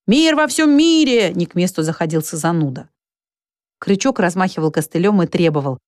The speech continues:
«Пространство калекам!» Но Вонючка заглушал всех. С грохотом салатницы и гудением в жестяную трубу его вопли составляли адскую какофонию, вынести которую было невозможно.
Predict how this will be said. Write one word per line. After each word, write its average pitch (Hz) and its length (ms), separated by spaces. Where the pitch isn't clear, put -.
«Пространство 254 840
калекам!» 208 840
Но 185 140
Вонючка 226 560
заглушал 151 560
всех. - 480
С - 120
грохотом 208 480
салатницы 185 600
и 175 100
гудением 185 420
в 160 40
жестяную 185 380
трубу 196 320
его 226 300
вопли 247 300
составляли 214 540
адскую 226 420
какофонию, 190 680
вынести 208 400
которую 151 400
было 190 200
невозможно. 156 760